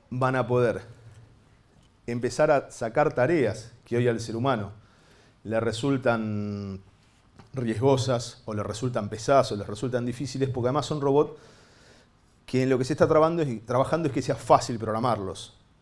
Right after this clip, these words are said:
Eh, hoy cuando vos vas a un, a un robot, necesitas un robotista y por ahí te lleva diez días programarlo para hacer tres modelos.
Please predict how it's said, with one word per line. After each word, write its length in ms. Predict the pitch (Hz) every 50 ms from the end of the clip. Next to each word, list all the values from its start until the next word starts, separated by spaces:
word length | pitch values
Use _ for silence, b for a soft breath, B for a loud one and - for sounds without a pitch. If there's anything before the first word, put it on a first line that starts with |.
| _ _ -
Eh, 140 | - - 104
hoy 340 | 113 123 135 139 147 131 107
cuando 300 | 104 - 117 117 113 117
vos 120 | 123 123
vas 220 | 127 131 123 123 -
a 60 | 120
un, 600 | 117 113 113 113 110 110 110 107 107 104 104 - -
a 80 | - 123
un 100 | 120 117
robot, 380 | 117 120 120 131 131 135 - - _ -
necesitas 360 | 110 110 113 117 110 123 127
un 80 | 127 117
robotista 580 | 120 117 123 123 127 151 143 117 - 156 139 135
y 60 | 117
por 140 | 104 110 117
ahí 60 | 110
te 80 | 107
lleva 260 | 107 - 120 113 113 113
diez 160 | 120 117 113
días 240 | 127 135 139 120 120
programarlo 460 | - 113 110 117 120 127 123 120 110
para 80 | 110
hacer 180 | 110 110 123 117
tres 180 | 107 120 117 117
modelos. 560 | 123 131 139 123 104 95 90 - - -